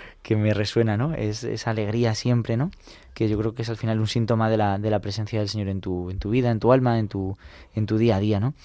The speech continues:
Pero, pero que seas tú también, ¿no? La que puedas decir a alguien que nos esté escuchando, pues una palabra, eh, o un mensaje, o así, eh, corto, al pie, ¿no? Pues que, que pueda ayudar y que pueda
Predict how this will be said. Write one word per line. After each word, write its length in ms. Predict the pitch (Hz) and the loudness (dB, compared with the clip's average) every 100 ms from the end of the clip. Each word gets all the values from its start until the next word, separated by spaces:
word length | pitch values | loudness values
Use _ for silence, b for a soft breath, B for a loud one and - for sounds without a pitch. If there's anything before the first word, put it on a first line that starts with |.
| B B B | B B B
Pero, 460 | - 120 117 110 110 | 2 6 6 6 4
pero 160 | 120 117 | 2 2
que 100 | 117 | 2
seas 260 | 123 143 - | 4 4 4
tú 100 | 147 | 2
también, 420 | 147 147 156 147 | 2 6 6 6
¿no? 200 | 151 170 | 6 4
La 260 | 123 123 113 | 4 2 4
que 300 | 117 107 101 | 4 4 4
puedas 260 | 123 127 | 4 4
decir 280 | 127 127 131 | 2 0 0
a 100 | 110 | 2
alguien 240 | 104 117 120 | 2 -2 0
que 100 | 127 | 0
nos 100 | 120 | 0
esté 180 | 117 127 | -2 -4
escuchando, 560 | - 143 - 156 175 B B B B | -4 -2 0 2 0 B B B B
pues 160 | - 110 | -6 -2
una 220 | 123 123 | 2 4
palabra, 460 | 131 131 139 156 180 b b | 6 6 6 4 -2 b b
eh, 600 | - 120 110 104 101 104 104 - | -2 2 4 2 -2 -6 -10 -14
o 160 | 104 | -6
un 120 | 104 110 | -4 -2
mensaje, 500 | 107 117 139 147 139 | -2 0 2 4 6
o 260 | 110 110 107 | 6 4 2
así, 260 | - 113 104 - | 0 -4 -4 -12
eh, 180 | 110 104 | -12 -6
corto, 440 | - 113 156 147 - | -2 2 2 2 -2
al 240 | 107 104 | -4 -4
pie, 260 | 104 123 175 B B B - | -4 -4 -4 B B B -2
¿no? 240 | 131 185 175 | -2 -2 -2
Pues 560 | 120 107 104 101 98 - | 2 4 2 0 -4 -6
que, 400 | 110 101 98 92 | -4 -2 -2 -4
que 120 | 107 | -2
pueda 200 | 110 110 | 0 0
ayudar 380 | 117 117 127 131 | 0 2 2 2
y 80 | 110 | 0
que 120 | 107 | -2
pueda 500 | 110 110 113 110 | -2 0 0 0